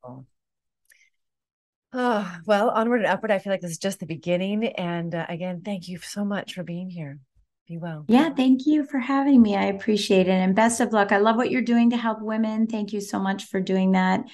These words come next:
Speaker 2: Can't wait to share your podcast with my daughter, uh, because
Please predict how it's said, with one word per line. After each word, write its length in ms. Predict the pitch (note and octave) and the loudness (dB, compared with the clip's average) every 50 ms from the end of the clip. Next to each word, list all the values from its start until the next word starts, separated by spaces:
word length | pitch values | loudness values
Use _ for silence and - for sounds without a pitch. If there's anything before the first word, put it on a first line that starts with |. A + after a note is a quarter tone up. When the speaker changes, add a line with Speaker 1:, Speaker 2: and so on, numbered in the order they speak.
| - - - - - - _ - | -20 -20 -20 -20 -20 -20 _ 0
Speaker 2:
Can't 200 | - F#3+ - - | 2 2 4 6
wait 200 | G#3 G3+ G3+ G3+ | 6 6 6 6
to 100 | - G3+ | 2 0
share 220 | F#3+ - G#3 G3 F#3+ | 0 2 2 2 2
your 160 | F#3+ F#3 E3+ | 2 0 -2
podcast 520 | E3+ - F#3+ F#3 F#3 F#3 - F#3 F#3 - - | -2 -2 -2 -2 -2 -2 -6 -6 -6 -8 -10
with 140 | F#3+ - | -8 -4
my 100 | F3+ E3 | -2 -2
daughter, 720 | D#3 D3+ F3 D#3+ E3 E3+ F3 F3+ F#3+ G3 G#3+ A#3+ C4 B3 - - - - | 0 2 4 4 6 6 6 6 6 4 4 4 2 0 -4 -10 0 2
uh, 500 | F#4 F#4+ F#4 - D#4+ A3 F3+ - C4+ F3 | 4 4 6 6 6 6 6 6 6 6
because 220 | F3+ A3+ G#3+ G#3+ | 4 2 2 0